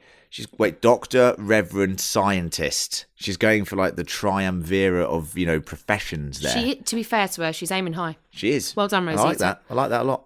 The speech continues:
Speaker 2: Um, but also, what I quite, then once I got over the shock of realising that she'd been banging Sadiq, which was definitely a better choice than Gabriel. I,
Speaker 1: Hundred percent.
Speaker 2: I'm shouting at them.
Speaker 1: Eugene is a better choice than Gabriel. No offense to
Speaker 2: Yeah,
Speaker 1: Gaby.
Speaker 2: that is true.
Speaker 1: I just don't think, you know, I just, I just think,
Speaker 2: They've
Speaker 1: you
Speaker 2: gotta
Speaker 1: know.
Speaker 2: stop trying to make him a ladies' man. He's not.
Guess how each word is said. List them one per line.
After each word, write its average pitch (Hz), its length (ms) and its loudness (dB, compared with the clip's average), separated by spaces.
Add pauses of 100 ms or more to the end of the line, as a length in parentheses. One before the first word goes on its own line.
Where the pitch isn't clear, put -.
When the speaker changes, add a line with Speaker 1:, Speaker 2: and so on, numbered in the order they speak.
(120)
Speaker 2:
Um, 185 500 -2
but 208 340 6
also, 220 500 -2
what 196 140 0
I - 40 -6
quite, 208 420 -4
then 202 180 0
once 196 200 -4
I - 40 -6
got 175 120 -6
over 160 100 -6
the 165 100 -4
shock 160 320 -4
of 135 120 -8
realising 139 540 -6
that 139 160 -8
she'd 139 220 -8
been 139 200 -6
banging 139 340 -8
Sadiq, 135 540 -10
which 160 120 -10
was 170 120 -8
definitely 175 260 -4
a 151 40 -4
better 151 180 -8
choice 151 240 -4
than 143 100 -6
Gabriel. 139 460 -10 (400)
I, - 60 -16 (120)
Speaker 1:
Hundred 202 120 -2
percent. 185 80 2
Speaker 2:
I'm 175 80 4
shouting 170 360 4
at 156 80 6
them. 139 100 6
Speaker 1:
Eugene 151 340 6
is 117 140 4
a 107 40 2
better 107 220 2
choice 101 300 0
than 95 140 -2
Gabriel. 78 520 0 (180)
No 92 140 0
offense 95 280 -4
to - 120 -4
Speaker 2:
Yeah, 294 260 6
Speaker 1:
Gaby. 285 140 6
Speaker 2:
that 277 80 0
is 269 100 0
true. 294 260 -2 (180)
Speaker 1:
I - 80 -4
just - 200 -4
don't 98 200 2
think, 92 240 -4
you 98 100 -2
know, 92 240 2
I 78 80 -4
just, - 300 -6
I 85 60 -14
just 90 140 -8
think, 92 260 -6
Speaker 2:
They've 320 100 -2
Speaker 1:
you 87 40 -6
Speaker 2:
gotta - 80 -2
Speaker 1:
know. - 40 -2
Speaker 2:
stop 311 240 -4
trying 285 140 -4
to 262 40 0
make 214 180 -2
him 180 80 -6
a 175 40 -4
ladies' 240 420 -2
man. 139 220 -6
He's 165 160 -6
not. 277 240 0